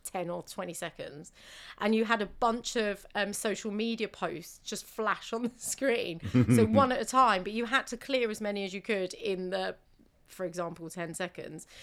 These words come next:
Speaker 1: So not only did you have to read the post, but then you had to decide if it was offensive or not. And some of them were so stupid and, like,
Speaker 2: <laughs>
Speaker 1: obviously not offensive, but because they were stupid, you had to really go, "Ah, God,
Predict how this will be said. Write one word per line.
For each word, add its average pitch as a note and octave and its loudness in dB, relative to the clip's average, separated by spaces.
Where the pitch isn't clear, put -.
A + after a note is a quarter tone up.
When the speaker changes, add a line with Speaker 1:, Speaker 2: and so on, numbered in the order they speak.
Speaker 1:
So G#3+ 2
not G#3+ 4
only C4 4
did A3+ -6
you B3+ 2
have A3+ -6
to A#3 -6
read B3 -2
the G#3+ -8
post, F3+ -4
but - -12
then G3 -2
you G#3 -2
had G#3+ 0
to - -14
decide A3 -2
if - -2
it - -4
was A#3 -4
offensive A#3 -4
or B3+ -2
not. D4 4
And B3 6
some C#4+ 4
of D#4 8
them C#4+ 2
were E4+ 2
so D4 8
stupid C#4 2
and, A#3+ -4
like, A3+ 10
Speaker 2:
<laughs> - 12
Speaker 1:
obviously G#3+ 8
not G#3+ 4
offensive, G3 0
but G#3 0
because C4+ 6
they C4 6
were A#3+ 4
stupid, B3+ 0
you A#3+ 2
had A3+ 4
to A#3 -2
really A3+ 2
go, A#3 2
"Ah, F4+ 12
God, D#4+ 10